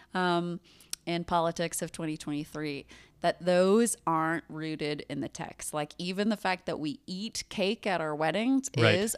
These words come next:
Speaker 1: a Roman thing
Speaker 2: Yes.
Speaker 1: from the higher up, uh,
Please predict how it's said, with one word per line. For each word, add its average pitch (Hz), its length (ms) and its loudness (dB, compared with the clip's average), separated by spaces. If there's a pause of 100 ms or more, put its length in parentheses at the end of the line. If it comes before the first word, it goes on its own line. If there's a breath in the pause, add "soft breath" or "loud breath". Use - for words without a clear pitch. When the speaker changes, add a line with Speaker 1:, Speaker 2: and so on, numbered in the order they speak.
Speaker 1:
a 220 120 4
Roman 233 880 2
thing 151 420 -2
Speaker 2:
Yes. 113 180 4
Speaker 1:
from 175 380 0
the 165 160 -4
higher 214 500 2
up, 214 280 2 (420 loud breath)
uh, 170 640 6